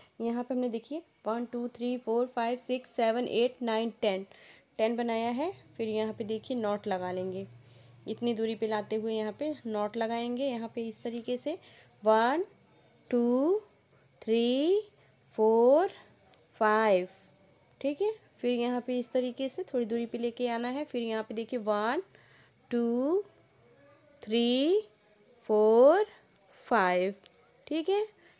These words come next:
फिर नेक्स्ट यहाँ पे थोड़ी दूरी पे लाना है। फिर वन,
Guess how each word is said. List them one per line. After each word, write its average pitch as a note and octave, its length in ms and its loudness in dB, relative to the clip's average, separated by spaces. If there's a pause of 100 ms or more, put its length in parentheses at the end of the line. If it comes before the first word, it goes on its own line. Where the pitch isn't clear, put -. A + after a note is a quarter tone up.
फिर C4 220 2
नेक्स्ट C#4 380 -2
यहाँ C#4+ 180 0
पे - 160 -16
थोड़ी C#4+ 120 2
दूरी C#4 200 0
पे C#4+ 120 -2
लाना C#4+ 220 0
है। D4 160 0
फिर D4+ 220 -6 (100)
वन, A3 560 2